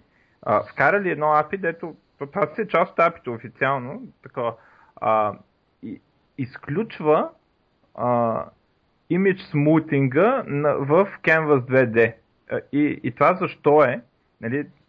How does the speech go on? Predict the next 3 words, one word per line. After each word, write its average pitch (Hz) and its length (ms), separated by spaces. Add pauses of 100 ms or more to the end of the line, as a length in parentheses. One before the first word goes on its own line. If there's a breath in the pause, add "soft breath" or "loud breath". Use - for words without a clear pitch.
(1160)
причината 190 480
е 185 100
потресаваща. 131 760